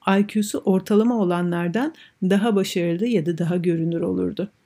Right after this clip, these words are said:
Biz de barışık olmayı ne kadar fazla başarabilirsek kişilik envanterlerine bakışımız da o kadar rahat olur. Aynı şekilde iş görüşmelerinde daha rahat oluruz.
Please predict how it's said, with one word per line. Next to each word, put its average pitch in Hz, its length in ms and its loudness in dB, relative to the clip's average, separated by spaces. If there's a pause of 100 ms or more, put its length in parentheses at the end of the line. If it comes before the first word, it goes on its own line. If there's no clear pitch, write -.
(1200)
Biz - 100 0
de 359 160 4
barışık 277 380 4
olmayı 269 400 6
ne 233 120 4
kadar 254 300 2
fazla 208 480 2
başarabilirsek 220 1160 2
kişilik 233 480 0
envanterlerine 233 960 2
bakışımız 220 720 2
da 185 120 2
o 208 100 2
kadar 190 340 4
rahat 208 280 4
olur. 160 440 -2
Aynı 403 240 -2
şekilde 208 600 0
iş - 240 -6
görüşmelerinde 233 920 4
daha 202 240 2
rahat 208 320 0
oluruz. 160 460 -4